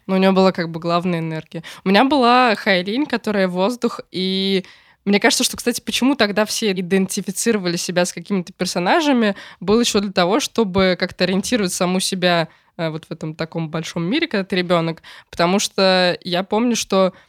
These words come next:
вот я там смотрела на эту Хайлинь, которая была воздух,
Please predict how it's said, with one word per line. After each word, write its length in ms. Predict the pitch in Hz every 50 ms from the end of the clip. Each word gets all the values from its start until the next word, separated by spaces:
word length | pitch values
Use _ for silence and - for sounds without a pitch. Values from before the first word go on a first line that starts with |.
| _ _ _
вот 220 | - 175 180 175 -
я 120 | 180 175
там 300 | 170 _ - 170 160 156 - -
смотрела 480 | - - 202 185 180 190 196 196 190 170
на 80 | 170
эту 160 | 165 156 185
Хайлинь, 440 | - - 190 175 175 208 302 381 415 - _ -
которая 360 | - 196 - 185 170 170 165
была 220 | 156 170 165 156
воздух, 440 | 156 156 151 151 160 - 147 -